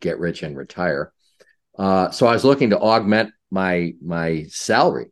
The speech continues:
Uh, my wife was just getting out of law school. She was pregnant. You know, we were looking to buy a house, and, and we were just getting started. So, uh, I figured that it was a good, easy, relatively easy way to make some extra money,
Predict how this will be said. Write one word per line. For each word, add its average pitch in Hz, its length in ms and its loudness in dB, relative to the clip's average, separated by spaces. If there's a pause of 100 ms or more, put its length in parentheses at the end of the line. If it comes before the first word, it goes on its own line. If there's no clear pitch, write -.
(120)
Uh, 82 240 -6
my 85 180 -4
wife 92 380 0
was 90 160 -2
just 92 260 -4
getting 90 260 -2
out 87 180 0
of 92 120 -2
law 87 200 2
school. 92 320 -6
She 87 180 -6
was 80 180 -6
pregnant. 95 540 -2 (560)
You 101 100 2
know, 90 120 4
we 85 120 2
were 80 100 0
looking 95 260 0
to 78 40 -4
buy 76 160 -6
a 67 60 -12
house, 101 720 0
and, 78 380 -6
and 76 380 -8
we 90 140 2
were 90 80 6
just 95 260 -2
getting 98 240 0
started. 92 600 -2
So, 85 500 -4 (480)
uh, 87 260 -2
I 117 200 2
figured 107 340 0
that 95 120 0
it - 120 -2
was 95 220 -2
a 87 220 -2 (280)
good, 120 420 6
easy, 107 400 -2
relatively 104 680 2
easy 101 420 -4
way 90 320 0
to 90 200 -8
make 90 220 -4
some 87 200 -6
extra 87 280 -4
money, 92 440 0